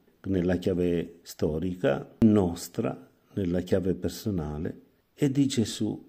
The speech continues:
nella chiave cristologica. Tutte queste cose fanno il Cristo totale. Questo Salmo chissà quante volte l'ha recitato Gesù, quante volte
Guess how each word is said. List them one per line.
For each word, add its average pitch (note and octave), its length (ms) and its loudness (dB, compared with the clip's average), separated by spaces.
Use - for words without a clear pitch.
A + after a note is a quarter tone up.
nella B2 280 4
chiave A#2 300 2
cristologica. E2+ 920 -4
Tutte C#3 380 0
queste B2+ 720 4
cose C#3 720 4
fanno C#3+ 680 4
il C3 160 6
Cristo D3 400 2
totale. F#2 680 0
Questo C#3+ 380 4
Salmo C#3+ 420 6
chissà B2+ 320 0
quante B2 300 6
volte G2 400 2
l'ha F#2 160 0
recitato F#2+ 600 0
Gesù, E2 360 -4
quante B2 360 10
volte G2+ 680 0